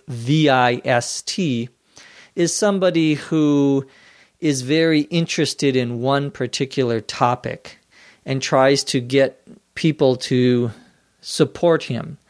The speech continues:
to try to get political support. Normally, this comes from what we would call the grassroots.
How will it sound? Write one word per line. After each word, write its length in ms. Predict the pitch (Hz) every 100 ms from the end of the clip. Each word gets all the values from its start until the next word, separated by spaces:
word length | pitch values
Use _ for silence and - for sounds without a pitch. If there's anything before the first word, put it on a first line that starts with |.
| _ - - _
to 100 | -
try 300 | 131 147 143
to 100 | 139
get 400 | 127 131 - _
political 800 | - 131 135 180 170 - 113 117 _ _ _
support. 760 | - 131 - 135 120 - - _ _ _ _ _ _ _ _ _ _ _ _ _ 170
Normally, 680 | 175 202 208 160 143 143 -
this 380 | 151 160 - -
comes 580 | - 165 151 147 143 -
from 460 | - 151 135 139
what 200 | 139 135
we 160 | 143 131
would 280 | 131 131 131
call 400 | - 127 127 123
the 160 | 123
grassroots. 1400 | 113 139 131 127 131 - - 120 131 135 - - - -